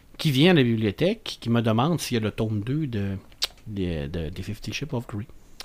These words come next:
Puis là, <laughs> là, j'ai dit, euh, oui, mais il avait été emprunté, mais pas dans le système.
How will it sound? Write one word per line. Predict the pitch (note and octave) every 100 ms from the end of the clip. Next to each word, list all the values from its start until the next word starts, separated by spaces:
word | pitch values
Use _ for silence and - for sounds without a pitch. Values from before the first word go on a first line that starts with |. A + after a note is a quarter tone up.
| - - - - - - -
Puis | - - -
là, | - -
<laughs> | - F#2
là, | F#2
j'ai | - D#2
dit, | F2+ E2+ C#2+
euh, | -
oui, | F#2 G2+ E3+ -
mais | G2 B2 A#3 - - - - - - -
il | A#2
avait | B2+ E3
été | - C4
emprunté, | F3 - B2 G#2+ F#3+ B3+ -
mais | B2+ C#3+
pas | A#3+
dans | A#3+
le | B2
système. | - A#2 - F2+